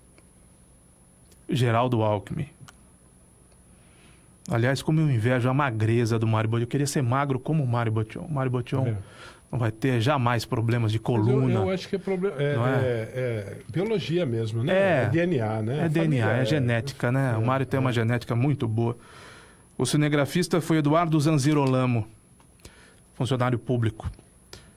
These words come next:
Speaker 1: Segundo, informação. E a repórter, Carla Pisani, funcionária pública.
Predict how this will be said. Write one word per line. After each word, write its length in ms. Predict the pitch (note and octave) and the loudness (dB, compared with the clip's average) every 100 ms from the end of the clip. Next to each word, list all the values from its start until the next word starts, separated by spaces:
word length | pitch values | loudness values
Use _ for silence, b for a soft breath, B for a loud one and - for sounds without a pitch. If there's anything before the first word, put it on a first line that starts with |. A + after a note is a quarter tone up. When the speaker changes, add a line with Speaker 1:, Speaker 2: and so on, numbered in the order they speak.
| B - - | B -20 -10
Speaker 1:
Segundo, 680 | - D3+ C3 C3+ E3+ A#3 D#4 | -4 0 2 2 2 -2 -2
informação. 680 | F3 - D3+ D#3+ - A#2+ A2 | -2 0 0 0 0 0 0
E 80 | C3 | 2
a 40 | |
repórter, 800 | C#3+ D3 - E3+ F#3 - B2 A2 - - _ _ - | 2 0 2 2 2 2 0 0 -6 -20 _ _ -2
Carla 260 | F3+ F3+ | 0 0
Pisani, 500 | E3 D3+ A#2+ B2 A#2+ - - - b b - | 0 0 0 0 -2 -6 -18 -20 b b -4
funcionária 500 | C#3 C3 B2+ B2+ A#2 | -2 0 0 0 0
pública. 500 | - A#2+ A2+ - | -2 -2 -2 -4